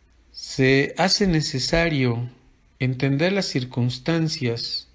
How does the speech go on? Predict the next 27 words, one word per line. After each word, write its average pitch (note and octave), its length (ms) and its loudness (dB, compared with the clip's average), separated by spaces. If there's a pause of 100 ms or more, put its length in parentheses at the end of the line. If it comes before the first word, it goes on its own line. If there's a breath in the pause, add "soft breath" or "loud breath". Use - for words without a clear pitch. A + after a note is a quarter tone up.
(120)
y C#3 120 2
lo C3 160 0
que - 80 -10
está D#3+ 240 -2
sucediendo C3+ 640 0
realmente. A#2+ 880 -2 (1040 loud breath)
Se - 220 0
debe F#3 220 2
obtener D3+ 600 2 (360)
información C3 880 0 (680 loud breath)
a B2 100 -2
través C3+ 300 2
de D#3+ 100 4
los C3+ 320 0
canales C#3 480 0
oficiales C3+ 720 -2 (640 loud breath)
y B2 80 0
entonces D3 800 0 (340 soft breath)
así C#3 240 -4
tener D3 280 0
un D3 120 0
criterio B2+ 720 -4 (400)
para A#2+ 220 0
generar B2+ 500 0 (140)
planes D3 460 2
de A#2 80 -4
acción D#3+ 380 -2